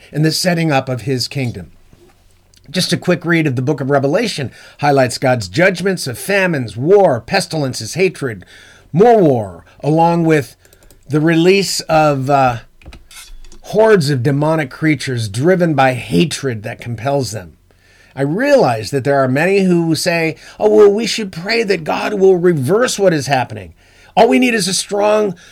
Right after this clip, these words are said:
leader in the White House and that'll change." But how then would God's revealed will be accomplished?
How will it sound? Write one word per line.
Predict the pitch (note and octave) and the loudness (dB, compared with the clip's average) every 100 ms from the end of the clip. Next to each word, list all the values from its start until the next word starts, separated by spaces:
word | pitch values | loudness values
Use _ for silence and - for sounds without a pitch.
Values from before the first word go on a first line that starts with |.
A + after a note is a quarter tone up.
| _ - | _ -2
leader | E3 B3 C4 A3+ | 2 4 6 6
in | F#3+ | 4
the | E3 | 4
White | D#3 G#3 G3+ | 2 2 2
House | F3 D3+ C3 | 2 2 0
and | D3+ | -4
that'll | E3 F3+ | -2 -2
change." | D3 F#3 F#3 D#3+ A2+ G#2 - | -4 -4 -2 -4 -6 -10 -8
But | F3 | -4
how | F#3+ B3+ | -2 -2
then | B3+ B3 | 0 2
would | G3+ F3+ D3 - _ _ _ | 4 2 0 -16 _ _ _
God's | G3 A3 F3+ | 0 2 0
revealed | E3+ D3+ B2+ G3+ G3+ F#3+ A#2 | 0 0 0 2 4 2 2
will | D3+ F3+ D3 | 2 4 4
be | B2+ C3+ | 2 0
accomplished? | A#2+ C3 B2+ A2+ G2 F2+ - | 0 -2 -6 -6 -12 -20 -20